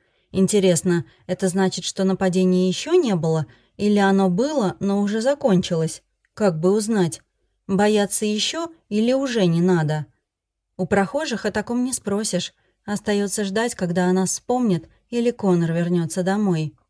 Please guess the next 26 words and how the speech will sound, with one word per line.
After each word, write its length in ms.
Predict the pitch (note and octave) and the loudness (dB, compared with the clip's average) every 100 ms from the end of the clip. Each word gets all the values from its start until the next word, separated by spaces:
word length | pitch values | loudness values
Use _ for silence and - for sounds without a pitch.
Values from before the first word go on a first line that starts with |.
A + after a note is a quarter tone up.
| _ | _
Эх. 420 | F3+ E3+ D3+ - _ _ _ _ _ _ _ | -6 -4 -4 -10 _ _ _ _ _ _ _
Уложив 480 | F#3 G3 G3 F3 F3 | 0 2 2 0 -2
сына 300 | - G3+ F3 | -2 0 0
на 160 | E3+ F3 | 0 -2
дневной 420 | F3 G3 F#3 F#3 | 0 2 2 2
сон, 340 | - C4 C#4+ - _ _ | -2 -4 -6 -8 _ _
сходила 500 | - G3 F3+ F#3 F3+ | -4 -2 0 0 0
в 80 | F3 | 0
душ, 300 | B3 C#4 - | -2 -2 -4
помылась, 600 | F3+ F#3 B3 B3+ F3 - _ _ | 0 0 0 -2 -2 -6 _ _
переоделась 680 | G#3 G3 F#3+ F3+ B3 B3+ - - | -2 2 2 4 4 2 -2 -8
и 80 | G3+ | -6
села 360 | - G3 F3+ | -2 0 2
у 100 | F3 | 2
окна, 340 | G3 A3 B3 B3+ | 0 -2 -4 0
не 140 | F#3 | 0
зная, 280 | E3+ G3 G3 | 0 -2 -2
чем 260 | - F#3+ | -2 -2
бы 60 | F#3 | -2
таким 320 | F#3+ F#3 F#3 | -4 -4 -2
заняться. 680 | F#3 A3 A#3 E3 - D#3+ D3+ _ _ _ | 0 -2 -2 -4 -4 -8 -10 _ _ _
И 120 | A3 | -4
как 320 | G#3 A#3+ B3+ C#4+ | -2 -2 -2 -2
люди 280 | C4 A3+ | -2 0
раньше 420 | A3 G3 F#3 - F3+ | 2 2 2 0 -2
жили, 400 | F3+ F3 E3 | 0 0 -2